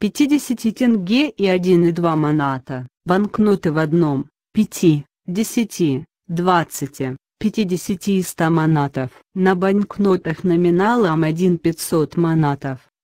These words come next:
выпущенных в тысяча девятьсот девяносто третьем году, отсутствует обозначение года выпуска.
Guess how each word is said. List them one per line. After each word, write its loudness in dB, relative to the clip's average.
выпущенных 0
в -20
тысяча -2
девятьсот 0
девяносто 0
третьем 0
году, 0
отсутствует -2
обозначение 2
года 0
выпуска. -2